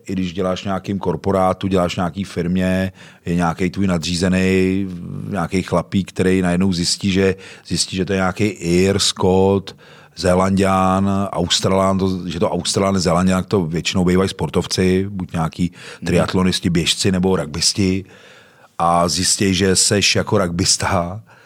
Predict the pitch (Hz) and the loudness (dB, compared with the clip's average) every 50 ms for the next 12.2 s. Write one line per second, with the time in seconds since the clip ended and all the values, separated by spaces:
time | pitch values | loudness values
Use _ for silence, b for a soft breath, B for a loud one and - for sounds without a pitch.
0 | B B B B B B B _ - 90 85 - - - 92 87 - 98 92 92 | B B B B B B B _ -2 -2 -2 0 0 0 0 0 2 2 2 2
1 | 90 85 - 104 101 98 92 90 87 90 95 95 98 95 90 85 90 95 95 98 | 2 2 2 2 4 4 4 2 2 2 0 2 2 2 2 2 2 2 0 0
2 | 90 85 - 101 95 92 90 85 85 90 92 92 - - - 104 95 85 82 - | 0 -2 -2 -2 0 0 2 2 2 2 0 0 0 0 0 0 0 -2 -2 -2
3 | - 90 85 - 98 92 92 92 90 - - - 107 95 - - 95 87 90 90 | -2 -2 0 0 2 2 4 2 2 0 -2 -2 -2 -2 -2 0 0 0 0 0
4 | 85 - 95 90 - 104 87 78 80 78 87 82 92 101 95 B B B B B | 0 0 -2 0 0 -2 -2 -2 -2 -4 -2 0 0 0 0 B B B B B
5 | B B B - 92 87 87 85 85 85 82 82 82 78 90 82 76 80 95 90 | B B B -2 0 0 2 2 0 0 -2 -2 -2 -2 -2 -2 0 0 0 0
6 | 78 78 90 95 98 98 98 98 98 95 95 95 92 b b b b - - 92 | 0 0 0 2 2 2 2 2 2 0 0 -2 -2 b b b b -4 0 2
7 | 98 104 104 101 95 - - 95 104 117 117 113 101 - - - 101 92 90 - | 2 2 2 0 -2 -2 0 0 2 2 2 2 2 0 0 0 0 0 0 -4
8 | - - - - 98 101 95 85 95 87 95 98 - 101 - - - 87 123 143 | -8 -6 -2 0 2 2 2 2 2 2 0 0 0 -2 -4 -2 0 0 0 0
9 | 143 127 104 87 - 87 85 82 82 - 90 87 - - - 98 95 92 87 - | 0 0 -2 -2 -2 -2 -2 -2 -2 -2 -2 -2 -2 0 0 0 0 0 0 -2
10 | - 92 - - - - - 95 92 92 92 92 87 - 101 95 90 90 87 90 | -6 -8 -8 -8 -10 -6 -4 -4 -2 -2 -2 -2 -2 -2 0 0 0 0 0 0
11 | 90 - - 98 98 98 92 87 - 104 - - 90 - 92 87 87 - - - | -2 -2 -4 -4 -2 -2 -2 -2 -4 -6 -8 -8 -4 -2 0 0 0 -2 -4 -2
12 | - 95 92 95 | -2 -2 -2 -2